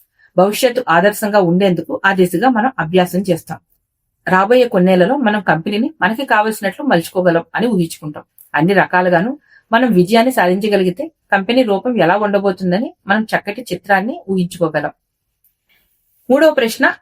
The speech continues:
ఈ రోజు మనం ఉన్న చోటికి ఎలా చేరుకున్నాం? మనం చేసిన సరైన పని ఏమిటి? మనం భిన్నంగా ఏం చేస్తాం? ఇంతవరకు మనం సాధించిన అతిపెద్ద విజయాలేమిటి? అవి ఎలా సాధ్యమయ్యాయి? మనం ఎక్కడ వైఫల్యాన్ని చవిచూసాం? దానికి కారణాలేంటి? జార్జి సాంతాయినా చెప్పినట్లు,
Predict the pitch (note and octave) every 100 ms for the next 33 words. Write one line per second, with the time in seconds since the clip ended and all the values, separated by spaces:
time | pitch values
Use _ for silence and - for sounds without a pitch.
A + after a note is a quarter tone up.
0 | - A#3 C4 C#4+ D#4 C4 G#3+ F#3+ A#3+ B3
1 | A3+ E4+ C4 G3 G3 F#3 E3 D3+ D#3 -
2 | _ _ _ A3+ C4+ C4+ B3+ B3 F4 C#4
3 | G3+ A#3+ B3+ F#3 F#3 F3 E3 - _ F3+
4 | B3 A#3 F#3 G#3+ A3+ A#3+ G#3 F3+ F3 E3
5 | - - _ F3+ A3 C4+ C4 C#4+ B3 A3+
6 | A3 E3 G3+ A3+ A3+ E3+ F3+ A3 G#3+ F3+
7 | F3+ F#3 E3+ E3 F3 - _ F3+ C4 E3+
8 | G#3 G#3 F3 E3+ E3 D#3 D3+ D3 - _
9 | _ A3+ C#4 C#4+ - B3+ C4+ A#3+ A3+ A3+
10 | G#3+ A3 C4 G3+ F#3 F3 E3 - - F3+
11 | F#3+ C4+ G3+ E3 F3+ F3 D#3 D3 D3+ -
12 | _ _ - F#3 B3+ C4+ D#4+ G#3+ G#3 B3
13 | B3 A#3+ A#3 F#3 F3+ E3 D#3+ G#3 D#4